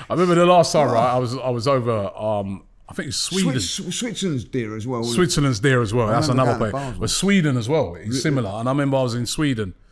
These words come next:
Speaker 1: I'm sure it was Norway or Sweden. I was in one of them two, right? And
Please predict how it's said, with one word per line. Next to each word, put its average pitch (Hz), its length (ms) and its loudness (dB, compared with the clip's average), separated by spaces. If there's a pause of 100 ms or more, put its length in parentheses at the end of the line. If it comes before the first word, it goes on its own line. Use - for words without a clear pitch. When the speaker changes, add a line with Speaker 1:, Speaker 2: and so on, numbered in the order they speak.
(280)
Speaker 1:
I'm 113 60 -10
sure - 160 -6
it - 40 -8
was 135 120 -6 (120)
Norway 220 360 0
or 185 120 2
Sweden. 151 360 0
I 110 60 0
was 131 80 2
in 147 140 4
one 156 120 4
of 139 80 2
them 131 160 2
two, 110 240 -4
right? 95 260 -4 (760)
And 107 360 -8